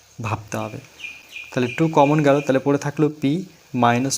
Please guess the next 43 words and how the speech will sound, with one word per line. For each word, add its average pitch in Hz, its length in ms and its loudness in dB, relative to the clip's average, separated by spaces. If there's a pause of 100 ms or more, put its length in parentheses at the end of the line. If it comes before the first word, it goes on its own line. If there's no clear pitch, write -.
টু 151 60 -2 (120)
কমন 139 280 4
নেওয়ার 135 260 2
পর 127 80 2 (100)
টু 131 160 -4
তো 147 40 2 (100)
লিখতে 139 220 -2
পারবো, 127 220 2
তাহলে 135 240 2
ওয়ান 107 160 -4 (100)
লিখবো। 107 240 -12 (380)
দেখো 120 140 -4 (140)
এই 135 120 4
রাশিটা 135 320 0
এই 135 100 2
রাশিটা 131 240 -6 (400)
সমান, 107 280 -4 (580)
মানে 127 140 -2 (140)
একই 135 240 2
রকম। 107 180 -6 (140)
তাহলে 127 240 -2
পি 156 80 2 (120)
মাইনাস 147 280 -2
ওয়ান, 147 200 -2
পি 147 60 -2 (100)
মাইনাস 135 260 -4
ওয়ান 139 120 -4 (100)
দুবার 127 240 2 (100)
আছে, 123 160 -8 (1900)
একবার 123 280 2 (120)
কমন 135 320 4
নিয়ে 131 180 0
নিই। 151 80 -4 (200)
এখান 123 240 -6
থেকে 131 220 -4
পি 139 80 0 (120)
মাইনাস 131 300 2
ওয়ান 135 140 2 (120)
কমন 127 240 2
নেওয়ার 127 200 2
পরে 131 180 0
আমরা 127 180 -6
কি - 80 -4